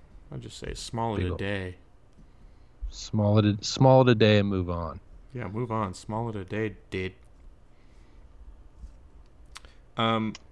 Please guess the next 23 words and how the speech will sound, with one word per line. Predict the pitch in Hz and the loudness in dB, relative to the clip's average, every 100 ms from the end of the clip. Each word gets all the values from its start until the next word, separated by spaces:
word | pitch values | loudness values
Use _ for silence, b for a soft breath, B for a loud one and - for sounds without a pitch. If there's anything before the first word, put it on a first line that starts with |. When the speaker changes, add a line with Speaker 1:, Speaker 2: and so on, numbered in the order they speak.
| - 127 | -16 -2
Speaker 1:
did | 135 | 0
Speaker 2:
Yeah, | |
Speaker 1:
I | 139 | 2
Speaker 2:
Chris | 147 160 | 2 4
Speaker 1:
mention | 147 | 4
I | |
Speaker 2:
Hemsworth, | 120 | 4
Speaker 1:
love, | 123 131 | 4 2
Speaker 2:
that's, | 127 - - | 0 -6 -6
that's | 135 110 | -2 0
a | |
Speaker 1:
uh, | 92 | 0
Speaker 2:
name. | 98 - - - | -2 -8 -18 -14
Speaker 1:
I | 120 | -10
love | 113 117 120 | -6 -6 -6
Tom | 120 117 | -8 -8
Cruise? | 110 117 131 143 - - - - - - - - - - - - - - - - - - - - - - b - | -8 -8 -10 -12 -20 -20 -20 -20 -20 -20 -20 -20 -20 -20 -20 -20 -20 -20 -20 -20 -20 -20 -20 -20 -20 -20 b 2
Speaker 2:
You | 120 | 4
mentioned | 123 139 147 160 | 8 8 6 4
it | 160 | 4
once | 120 120 120 | 4 -2 0
or | 202 | -2
twice. | - 117 92 101 180 - - | -2 0 0 0 -4 -6 -12